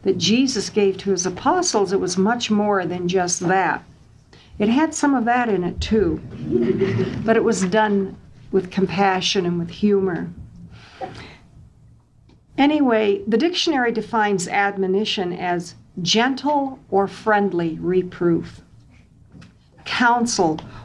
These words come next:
or warning against fault or oversight. And I think the secret is it's gentle and it's friendly. My experiences with God's admonitions have been, they've always been friendly.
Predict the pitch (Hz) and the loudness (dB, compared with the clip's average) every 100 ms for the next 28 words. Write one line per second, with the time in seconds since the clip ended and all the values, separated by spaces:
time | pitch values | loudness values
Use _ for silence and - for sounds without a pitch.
0 | - 208 208 196 226 233 226 202 180 196 | -4 2 4 4 2 4 2 2 0 -2
1 | 175 - - 214 202 196 - 180 175 - | -2 -10 -4 0 2 0 -6 -4 -4 0
2 | 190 180 180 170 185 160 - - - - | 0 0 -2 -2 0 -2 -4 -12 -20 -20
3 | - - - - 226 220 220 220 277 262 | -20 -20 -18 -2 2 4 4 2 0 2
4 | 214 - 269 247 220 196 190 196 185 - | 0 2 0 0 0 2 0 -2 -6 -6
5 | - 220 214 220 214 190 175 - - 185 | 0 0 0 0 0 0 -2 -6 0 0
6 | 185 175 175 196 - - - _ _ _ | 0 -2 -4 -6 -14 -20 -20 _ _ _
7 | - - - - - - _ _ _ - | -20 -20 -20 -20 -20 -20 _ _ _ 0
8 | 208 233 269 285 - - - _ 226 - | 2 4 2 -2 -6 -16 -20 _ -4 0
9 | - 311 311 247 208 196 185 180 190 175 | 2 4 4 0 0 0 -2 2 0 2
10 | 196 202 202 196 190 175 180 180 175 - | 2 2 2 2 2 0 -2 -4 -4 -2
11 | 170 160 170 - - - - - 233 208 | -2 -2 -4 -6 -12 -20 -20 -2 2 2
12 | 220 226 214 - 208 196 - 202 220 208 | 4 2 0 -2 -2 0 0 2 4 4
13 | 202 190 196 185 175 208 196 196 175 165 | 0 2 0 0 -2 2 4 2 0 -4